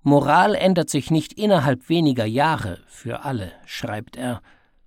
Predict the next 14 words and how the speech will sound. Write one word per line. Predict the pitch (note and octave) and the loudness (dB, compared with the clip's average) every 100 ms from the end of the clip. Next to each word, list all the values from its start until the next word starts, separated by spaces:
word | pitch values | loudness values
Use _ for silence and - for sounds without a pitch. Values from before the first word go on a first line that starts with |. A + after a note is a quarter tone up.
| _ _ | _ _
So | - D3 | -2 0
kommt | D#3+ D#3 D3+ | 4 2 2
es, | A3+ - | -6 -6
dass | E3 C#3+ - - | -4 -4 -6 -6
Unsicherheit | A3 G3+ C3+ - C3 B2+ D#3 F3+ - | -2 0 -2 -2 -4 -2 -2 -2 -8
und | - D3+ - - | -4 -4 -4 -4
abweichende | G3 - C#3+ D3 - D3 D3 | -4 0 0 0 -2 -4 -4
Überzeugungen | D3 B2+ B2+ - D#3 D3+ C#3 C3 | -4 -6 -6 0 0 2 2 4
innerhalb | C3 G3+ F3 C3 - | 2 2 0 0 -4
der | A2 | -8
Kultur | - A#2 F#2+ - A3 | -8 -10 -10 -6 -4
der | B2 G2 | -4 -6
Grausamkeit | G2 A#2+ C3 B2 A2+ - C3 - | -4 -2 -2 0 -2 -4 -8 -8
brodeln | - C#3+ D3+ C3+ B2+ | -12 -2 0 2 2